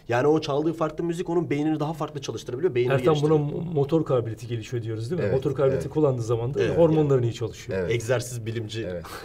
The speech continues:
Speaker 1: olarak.
Speaker 3: Aynen öyle.
Speaker 1: Bunun yanında ellerinle bir şey yapmak terapi gibi. Yani orada sana o s-, bahsettiğin sükuneti veriyor. Hani hep bize mesela derlerdi, üniversitede aldığımız ilk eğitimlerde. Hani bir şeyleri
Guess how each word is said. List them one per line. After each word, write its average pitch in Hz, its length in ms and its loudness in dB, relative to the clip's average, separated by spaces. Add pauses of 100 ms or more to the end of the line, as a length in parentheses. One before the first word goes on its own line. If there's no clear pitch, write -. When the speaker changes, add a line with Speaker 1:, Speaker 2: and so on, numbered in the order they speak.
Speaker 1:
olarak. 113 180 2
Speaker 3:
Aynen 98 240 -2
öyle. 90 220 -2 (480)
Speaker 1:
Bunun 135 280 0
yanında 247 580 0 (260)
ellerinle 165 540 2
bir 151 60 0
şey 202 200 2
yapmak 220 520 -4
terapi 127 340 -2
gibi. 92 220 -2 (600)
Yani 131 220 -2
orada 175 300 2
sana 196 440 -2 (280)
o 156 120 2
s-, 120 200 -10
bahsettiğin 156 600 -4 (180)
sükuneti 147 580 2
veriyor. 95 200 0
Hani 127 140 -2
hep 165 260 -2
bize 156 140 -4
mesela 156 360 -4
derlerdi, 147 320 -8
üniversitede 120 380 -6
aldığımız 117 260 -6
ilk 127 160 -12
eğitimlerde. 101 500 -10 (540)
Hani 110 220 -6
bir 123 60 -2
şeyleri 151 480 0